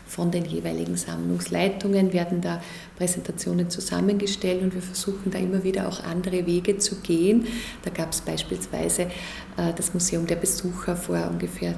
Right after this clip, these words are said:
zehn Jahren oder so war das schon, wo eben Besucher kuratieren konnten oder Selected by als Künstler eingeladen wurden zu kuratieren. Und jetzt gibt's wieder ein ähnliches Projekt, bei der wir mit der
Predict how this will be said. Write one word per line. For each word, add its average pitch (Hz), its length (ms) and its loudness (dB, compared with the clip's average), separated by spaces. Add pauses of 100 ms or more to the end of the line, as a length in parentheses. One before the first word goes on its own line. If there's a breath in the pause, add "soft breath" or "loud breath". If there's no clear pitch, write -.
zehn - 280 0
Jahren 170 320 -2
oder 180 160 0
so 180 220 -2
war 175 120 0
das 175 240 0
schon, 180 280 0
wo 175 80 0
eben 170 160 0
Besucher 190 480 -2
kuratieren 190 760 2
konnten 185 640 0 (480 loud breath)
oder 175 260 2
Selected 170 760 0
by 165 400 0
als 175 240 0
Künstler - 500 4
eingeladen 175 720 2
wurden 185 340 4
zu - 120 -6
kuratieren. 185 720 2 (360 loud breath)
Und 185 120 4
jetzt 180 240 4
gibt's - 320 -4
wieder 190 220 4
ein 180 200 2 (140)
ähnliches 220 680 6
Projekt, 185 680 2
bei 185 100 0
der 175 420 0
wir 180 240 2 (300 loud breath)
mit 190 340 0
der 165 220 0